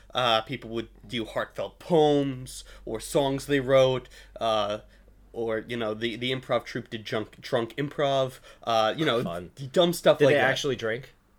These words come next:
Speaker 1: Yeah, of course.
Speaker 2: Cool.
Speaker 1: It's college, you know. The
Speaker 2: I'm
Speaker 1: people,
Speaker 2: just making sure.
Speaker 1: there
Speaker 2: I'm
Speaker 1: are,
Speaker 2: clarifying.
Speaker 1: there are people everywhere making very bad choices in
Speaker 2: Oh,
Speaker 1: college.
Speaker 2: that always makes me feel nice.
Speaker 1: And, and in life, but, mm, yeah. Anyway, um, so I, I was there and I was just watching this.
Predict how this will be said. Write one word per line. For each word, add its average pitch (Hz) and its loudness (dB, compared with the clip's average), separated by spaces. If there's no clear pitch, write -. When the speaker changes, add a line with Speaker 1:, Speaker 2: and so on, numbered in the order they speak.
Speaker 1:
Yeah, 466 -8
of - -6
course. - 2
Speaker 2:
Cool. 113 -2
Speaker 1:
It's 339 -4
college, 180 -2
you 180 -2
know. 185 2
The 170 -2
Speaker 2:
I'm 170 4
Speaker 1:
people, 233 0
Speaker 2:
just 220 -2
making 233 4
sure. 214 2
Speaker 1:
there 202 4
Speaker 2:
I'm 196 6
Speaker 1:
are, - 0
Speaker 2:
clarifying. 156 2
Speaker 1:
there 175 6
are 170 6
people 196 -2
everywhere 135 0
making 120 -2
very 123 2
bad 113 -2
choices - -14
in 120 -6
Speaker 2:
Oh, 104 -6
Speaker 1:
college. 95 -4
Speaker 2:
that 175 4
always 113 -2
makes 92 -10
me 82 -14
feel 76 -14
nice. 73 -14
Speaker 1:
And, 139 -4
and 165 0
in 107 -4
life, 101 -14
but, - -8
mm, 175 -8
yeah. 110 -4
Anyway, 143 4
um, 123 0
so - -4
I, 156 6
I - 6
was 208 0
there 151 4
and 143 2
I 139 2
was 143 -2
just - -12
watching 117 -2
this. - -10